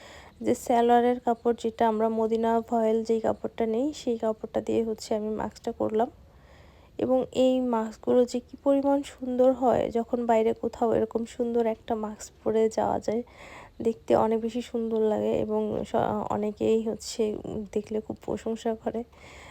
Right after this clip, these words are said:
তো আমার এই আলহামদুলিল্লাহ মাস্কের কিন্তু অনেক বেশি অর্ডার থাকে। আর এখন যেহেতু শীতকাল, শীতকালে কিন্তু মাস্ক আসলে আমাদের ঠান্ডার হাত থেকে বাঁচায়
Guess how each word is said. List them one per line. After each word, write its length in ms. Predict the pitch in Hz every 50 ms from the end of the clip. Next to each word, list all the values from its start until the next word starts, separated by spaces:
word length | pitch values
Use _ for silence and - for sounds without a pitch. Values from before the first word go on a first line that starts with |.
| - - - - -
তো 80 | - -
আমার 300 | - 262 262 262 269 269
এই 160 | 277 269 -
আলহামদুলিল্লাহ 640 | - 247 240 247 247 247 247 247 254 254 247 254 247
মাস্কের 440 | 240 240 233 233 - - - 247 233 -
কিন্তু 220 | - 233 233 - -
অনেক 400 | - - 220 220 226 233 226 220
বেশি 260 | 226 226 - - 247
অর্ডার 260 | 226 208 202 214 220 220 -
থাকে। 320 | - - 220 202 226 254 302 - - - -
আর 160 | 202 208 208
এখন 280 | - 220 - 240 226
যেহেতু 300 | 220 - 233 226 - -
শীতকাল, 500 | 233 - - 233 226 - - - - 226
শীতকালে 480 | 233 - - 214 - - - 214 208 214
কিন্তু 420 | - 220 220 214 - 220 214 214
মাস্ক 680 | 214 214 208 202 202 208 214 - - - - - - - - - - - - - - - -
আসলে 520 | 220 - - 226 208 202 208 214 214 220 -
আমাদের 380 | - 214 214 208 202 202 214 208
ঠান্ডার 300 | - - 214 208 208 214
হাত 160 | 220 226 214 - -
থেকে 200 | - 226 214 214
বাঁচায় 420 | 208 208 208 202 208 - 220 240